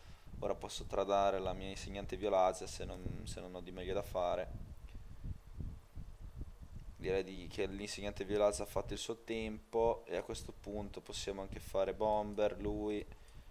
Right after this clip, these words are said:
tacco, tacco, cambio, porca troia. Cioè,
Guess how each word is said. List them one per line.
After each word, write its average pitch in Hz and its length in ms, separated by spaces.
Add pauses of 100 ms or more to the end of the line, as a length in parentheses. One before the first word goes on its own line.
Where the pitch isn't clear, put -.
(280)
tacco, 101 640
tacco, - 840 (160)
cambio, 95 580
porca 95 320
troia. 95 480 (2000)
Cioè, 98 280